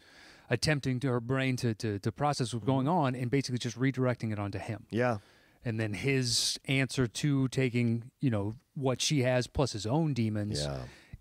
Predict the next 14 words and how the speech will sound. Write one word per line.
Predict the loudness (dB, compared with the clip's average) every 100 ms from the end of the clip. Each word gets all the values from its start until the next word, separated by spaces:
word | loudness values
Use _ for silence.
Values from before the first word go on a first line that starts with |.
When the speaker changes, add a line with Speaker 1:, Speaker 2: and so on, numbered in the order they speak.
| -2
Speaker 1:
is | 0 2 0 -2
to | -2
do | 2 2
this | 2 0
to |
Paul | 0 2 2
Dano. | 2 0 -4 -12 _ -2
Speaker 2:
Yeah. | 2
Speaker 1:
And | 2
then | 2
pulls | 2 0 2
in, | 2 0 -4 -20 -20 -18
you | -6 -4
know, | -4